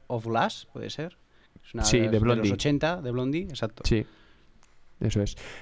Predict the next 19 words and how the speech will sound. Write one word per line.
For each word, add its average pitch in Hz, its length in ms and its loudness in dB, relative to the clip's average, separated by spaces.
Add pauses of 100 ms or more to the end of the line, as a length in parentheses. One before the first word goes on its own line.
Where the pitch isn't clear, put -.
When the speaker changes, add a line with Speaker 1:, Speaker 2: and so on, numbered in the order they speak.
(120)
Speaker 2:
Pues 113 200 4
ha 113 40 4
hecho 131 180 4
de 113 100 4
Pink 120 160 4
Floyd, 107 320 4
de 104 180 2
Def 110 200 4
Leppard, 104 400 2
de 101 180 2
Led 107 180 2
Zeppelin, 98 640 2
de 98 260 4
Ni-, 110 200 2
Nine 113 260 2
Inch 113 180 0
Nails, 110 440 2 (140)
de 107 120 4
Nirvana, 104 560 2